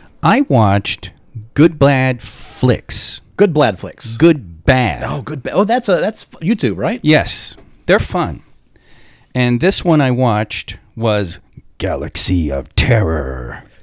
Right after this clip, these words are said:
Speaker 2: Dude, I tried to watch Galaxy of Terror, like, two months ago.
Speaker 1: Yeah?
Speaker 2: I gave up.
Speaker 1: Mm-hmm.
Speaker 2: That's a rough watch.
Speaker 1: It, it, it sounds like it. But the, uh, episode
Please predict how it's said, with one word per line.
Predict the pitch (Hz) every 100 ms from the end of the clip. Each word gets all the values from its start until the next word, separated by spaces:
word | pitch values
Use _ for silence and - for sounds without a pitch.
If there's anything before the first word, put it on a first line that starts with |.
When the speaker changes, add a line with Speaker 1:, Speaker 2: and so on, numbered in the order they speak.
| -
Speaker 2:
Dude, | 110 110 107
I | 113
tried | 113 - - 113 107 101 92
to | 101
watch | 90 87 -
Galaxy | 104 95 92 -
of | 92
Terror, | - 107 92 92
like, | 90 85
two | - 131
months | 98 95 87 -
ago. | 85 85 73
Speaker 1:
Yeah? | 101 110 120 143 -
Speaker 2:
I | 98
gave | 92 101 92 85
up. | 85 78 -
Speaker 1:
Mm-hmm. | - 113 120 120 139 147 -
Speaker 2:
That's | 110 104 -
a |
rough | 82 92 101 90 -
watch. | 98 92 85 80 -
Speaker 1:
It, | 127 -
it, | 113 110
it | 123 120
sounds | - 135 143 113
like | 104 127 151
it. | 87 - _ _ _ _ _ _
But | - 120 - _ _ _ _ _ 143 -
the, | 123 117 110 101 98
uh, | 90 82 78 90 - _ _ -
episode | 175 - 156 - 95 87